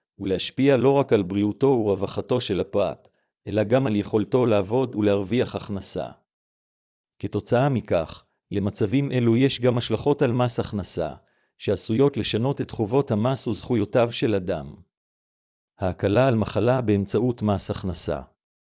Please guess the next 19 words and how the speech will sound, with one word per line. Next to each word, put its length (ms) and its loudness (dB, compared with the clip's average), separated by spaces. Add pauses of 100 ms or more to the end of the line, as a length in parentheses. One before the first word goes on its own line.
(480)
מחלה 440 2
יכולה 440 2
להיות 400 2
תקופה 380 0
מאתגרת 540 0
עבור 320 -2
כל 200 4
אחד, 340 -4 (580)
וכזו 420 -4
שגורמת 600 0
להוצאות 520 2
רפואיות 560 0
בלתי 360 -4
צפויות, 680 -4 (440)
ולעיתים 480 0
קרובות 500 0
לירידה 440 2
ביכולת 480 0
העבודה. 500 0